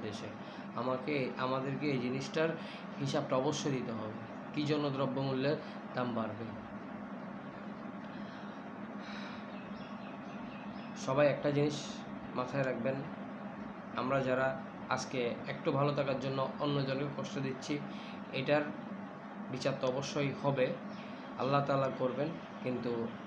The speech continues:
এই পারেও করবে, ওই পারেও করবে, কোনো পারে আপনি ছাড় পাবেন না। আর ভিডিওটা ভালো লাগলে অবশ্যই শেয়ার করবেন, দ্রব্যমূল্যের দামটা কমানোর চেষ্টা করবেন। আমি <clears throat> আমার ভিডিওটা কার কাছে যায় না, যায় আমি জানি না,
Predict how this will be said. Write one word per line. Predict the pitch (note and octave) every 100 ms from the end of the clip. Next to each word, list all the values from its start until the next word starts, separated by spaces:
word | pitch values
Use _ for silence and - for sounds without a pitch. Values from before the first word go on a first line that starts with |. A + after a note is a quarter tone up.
| - - - - -
এই | C#3+ C#3+ C#3
পারেও | C#3+ D#3
করবে, | E3+ F#3 F3 G#3+ G#3+
ওই | E3
পারেও | C#3+ C#3 C3 B2
করবে, | B2 A2+ G#2+ G#2 - - -
কোনো | B2+ C#3+
পারে | C#3+ D3 D#3
আপনি | C#3 B2
ছাড় | C3 A2+
পাবেন | A#2+ A2+ A2+
না। | G#2+ G#2 - - - - - - - - -
আর | A2 A2 A#2
ভিডিওটা | C3 D3 C#3+
ভালো | C3+ D3
লাগলে | D3+ D3 C#3+
অবশ্যই | A#2 B2+ - D#3+ D#3+ - -
শেয়ার | B2 G#2+
করবেন, | B2+ B2 D3+ - - - - - - B2
দ্রব্যমূল্যের | C3+ B2+ C3 C3 B2+ C3+ B2+
দামটা | B2+ B2 C#3+
কমানোর | C#3 B2+ B2 C3 -
চেষ্টা | A#2 - B2+
করবেন। | B2 B2+ D3 E3 - -
আমি | A2 A#2 A2+ A2+ - - - - C#3 G2+ - -
<clears throat> | - - - - - - - - - A2+
আমার | C3+ C3
ভিডিওটা | B2+ C#3 D3+
কার | C#3 B2 B2
কাছে | A#2+ C3+
যায় | C#3 C3+
না, | C#3 C3
যায় | B2+ B2+ B2+
আমি | C#3
জানি | C3+ B2+
না, | C#3